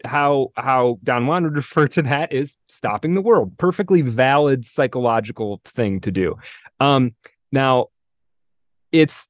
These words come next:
an interesting, it's an interesting concept, I think. Um, but let's see where he got it from, okay?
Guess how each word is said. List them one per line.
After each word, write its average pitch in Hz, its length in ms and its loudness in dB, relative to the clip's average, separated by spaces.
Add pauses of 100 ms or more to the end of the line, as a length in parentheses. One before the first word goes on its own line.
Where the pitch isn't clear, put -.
an 147 140 4
interesting, 170 680 2
it's - 140 -4
an 131 80 4
interesting 151 580 0 (340)
concept, 104 640 -4
I 107 120 -2
think. 147 360 -2 (200)
Um, 120 380 0 (460)
but 143 100 0
let's 185 200 2
see 233 120 0
where 165 220 4
he 135 120 0
got 98 300 -2
it - 100 -12
from, - 360 -12 (100)
okay? 110 380 -6